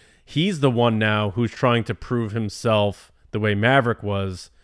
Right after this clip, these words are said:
uh, like, almost vindicating his old man by, like, s-, like, giving the name some recognition. And it's almost like he felt Maverick was keeping him down from doing that. And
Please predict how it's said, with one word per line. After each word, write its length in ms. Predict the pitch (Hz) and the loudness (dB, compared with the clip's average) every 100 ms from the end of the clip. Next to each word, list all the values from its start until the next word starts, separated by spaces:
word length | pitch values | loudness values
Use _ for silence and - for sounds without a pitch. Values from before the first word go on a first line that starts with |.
| _ _ _ - | _ _ _ -4
uh, 420 | 104 98 98 95 - | -2 -2 -4 -6 -4
like, 220 | 113 101 | -4 -2
almost 240 | 120 117 - | -2 -4 -6
vindicating 720 | 107 123 120 - 120 110 107 | -2 -2 -2 -2 -2 0 -2
his 180 | 104 104 | -4 -2
old 220 | 107 98 | -2 -2
man 400 | 107 110 104 92 | -2 0 -2 -4
by, 260 | 98 95 | -6 -6
like, 240 | 95 95 - | -6 -8 -10
s-, 300 | 101 - 98 110 | -14 -14 -18 -10
like, 260 | 98 92 - _ _ _ _ _ | -8 -10 -16 _ _ _ _ _
giving 300 | 127 120 120 | -4 -2 0
the 60 | 110 | -2
name 540 | 104 110 110 107 107 101 _ - _ | -2 -2 -2 -4 -4 -8 _ -20 _
some 220 | - 117 107 | -8 -4 -2
recognition. 760 | 110 110 98 104 - 90 87 - - | -2 -4 -6 -6 -8 -12 -14 -18 -8
And 380 | 117 107 104 | -4 -2 -4
it's 180 | 104 107 | -6 -4
almost 240 | 120 117 - | -2 -2 -2
like 280 | 107 104 - _ _ | -2 -4 -12 _ _
he 260 | - 117 | -8 -8
felt 480 | 104 - 107 104 - | -6 -2 -2 -2 -6
Maverick 460 | 117 107 104 104 110 | -4 -2 -2 -4 -10
was 180 | 95 | -12
keeping 300 | - 110 110 | -12 -10 -10
him 180 | 95 98 | -8 -8
down 360 | 95 110 104 101 | -6 -4 -4 -6
from 160 | 104 | -10
doing 340 | 95 117 110 98 | -6 -4 -4 -6
that. 240 | 90 92 | -10 -10
And 180 | 104 98 | -12 -12